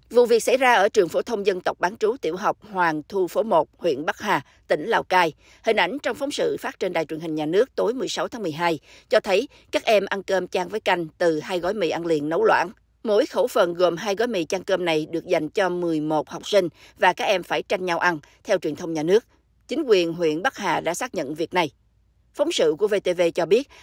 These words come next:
bản thực đơn và công khai tài chính của trường ghi rằng một trăm bảy mươi bốn học sinh bán trú ở đây, mỗi em có khẩu phần ăn sáng là một gói mì tôm và một quả trứng. Như vậy, hai gói mì cho mười một em là khẩu phần bị cắt giảm rất nhiều.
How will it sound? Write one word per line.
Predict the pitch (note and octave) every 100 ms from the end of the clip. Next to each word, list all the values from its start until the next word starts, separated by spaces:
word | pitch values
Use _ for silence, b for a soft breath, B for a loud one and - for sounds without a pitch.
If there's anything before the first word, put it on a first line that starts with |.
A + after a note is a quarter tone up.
| B
bản | F#3 E3+ C4+
thực | A3 G#3+
đơn | G3 F3+
và | D#3+
công | G3 F#3
khai | G#3 F3+
tài | - D#3+
chính | F#3+ G3+
của | C#4 G3+
trường | F#3 D#3
ghi | D3+ F#3
rằng | F3 D#3+ A#2+ B B
một | F#3 F3+
trăm | A#3 F#3+
bảy | F#3+
mươi | A3+
bốn | G3 C#4+
học | G3
sinh | - G3
bán | F3+ A#3+
trú | A#3
ở | F#3
đây, | F#3 F3+ b b -
mỗi | F#3 F#3
em | C#4+ B3 G#3
có | C#4
khẩu | - F3
phần | F3+
ăn | E3 F3+
sáng | - F3+ B3
là | E3
một | D3+
gói | E3 E3+
mì | A#3 D#3+ D3+ _
tôm | G3 F#3+ D3+ B B
và | G#3
một | E3 C#3+
quả | D#3 C#3+
trứng. | G3+ G#3 D#4 b b -
Như | B3
vậy, | F3 D#3 -
hai | A#3 A3
gói | A3
mì | C4+ F3+
cho | D3 G3
mười | F3
một | D#3 C#3
em | F#3 E3 D#3+ b
là | - F#3
khẩu | D#3+ E3+
phần | D3 F3 C#3+
bị | D3
cắt | A3+ -
giảm | D#3 F#3
rất | G#3 B3 F#3
nhiều. | E3+